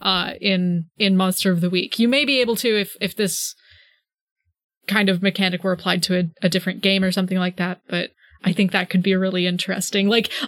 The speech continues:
oh, oh, like, you have to, <laughs> this is kind of awful, maybe not so angelic, but, like, you have to do favors for the angel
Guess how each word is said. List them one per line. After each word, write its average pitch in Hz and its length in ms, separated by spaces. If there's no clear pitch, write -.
oh, 311 400
oh, 294 340
like, 247 200
you 277 100
have 240 300
to, 254 380
<laughs> - 1500
this 359 160
is 427 100
kind 349 240
of 294 80
awful, 247 380
maybe 285 280
not 269 240
so 269 120
angelic, 233 460
but, 233 100
like, 247 180
you 277 120
have 277 180
to 311 80
do 269 180
favors 220 540
for 233 140
the 226 140
angel 202 540